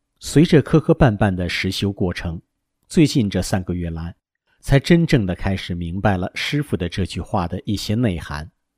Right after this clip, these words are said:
深感修炼的严肃与大法师父的浩瀚慈悲。如果有同修在修炼中出了点问题，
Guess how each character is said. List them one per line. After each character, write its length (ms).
深 260
感 220
修 280
炼 140
的 120
严 280
肃 320
与 160
大 180
法 180
师 240
父 160
的 220
浩 300
瀚 260
慈 240
悲。 260
如 160
果 120
有 140
同 240
修 300
在 240
修 180
炼 220
中 200
出 200
了 100
点 240
问 180
题， 320